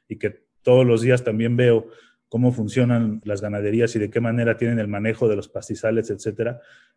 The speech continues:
entiendo y estoy a favor, aunque yo estudié ecología y estudié animales y estudié comportamiento animal, yo hice mi doctorado siguiendo jaguares, y los seguía por dónde iban, este, estoy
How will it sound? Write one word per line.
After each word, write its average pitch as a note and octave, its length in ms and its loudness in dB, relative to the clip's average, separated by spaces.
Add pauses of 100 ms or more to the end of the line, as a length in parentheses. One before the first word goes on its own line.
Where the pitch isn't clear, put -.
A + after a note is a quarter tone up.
(120)
entiendo B2 440 2
y B2 60 2
estoy A#2 540 -2 (160)
a C3 80 -16
favor, A#2 580 -2 (240)
aunque G#2 240 -6
yo A#2+ 80 2
estudié B2+ 380 2
ecología B2 520 0
y A#2 100 2
estudié A2 340 -2
animales A#2+ 540 0
y - 20 -4
estudié A2 340 -4
comportamiento A#2+ 640 -2
animal, A2+ 520 -2 (340)
yo A2 140 -4
hice A#2 120 -2
mi A#2 120 0
doctorado G#2+ 400 0
siguiendo A2 340 -2
jaguares, A2 600 -2 (420)
y G#2 80 -14
los G#2 140 -6
seguía A#2 400 0
por G#2+ 120 0
dónde A2+ 260 0
iban, A2 420 0
este, G2+ 480 -8
estoy A2+ 340 -4